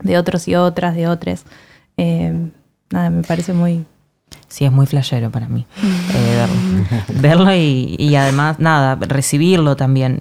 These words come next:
Speaker 2: Em, qué sé yo. Porque también, em, es como que en el libro yo dejo un montón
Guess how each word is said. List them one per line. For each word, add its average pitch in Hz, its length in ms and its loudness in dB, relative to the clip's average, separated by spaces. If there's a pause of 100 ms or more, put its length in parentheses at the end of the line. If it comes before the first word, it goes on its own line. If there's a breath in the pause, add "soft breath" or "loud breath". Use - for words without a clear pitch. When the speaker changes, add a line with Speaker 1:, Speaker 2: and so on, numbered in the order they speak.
(160)
Speaker 2:
Em, 127 580 0 (1000)
qué - 100 -4
sé 147 120 0
yo. 123 220 -2 (220)
Porque 147 240 0
también, 180 680 2
em, 131 680 2 (1900)
es - 100 -6
como 147 220 2
que 135 80 0
en 135 100 2
el 143 120 2
libro 156 280 2
yo 131 480 0 (200)
dejo 127 300 -2
un 127 40 4
montón 123 480 -2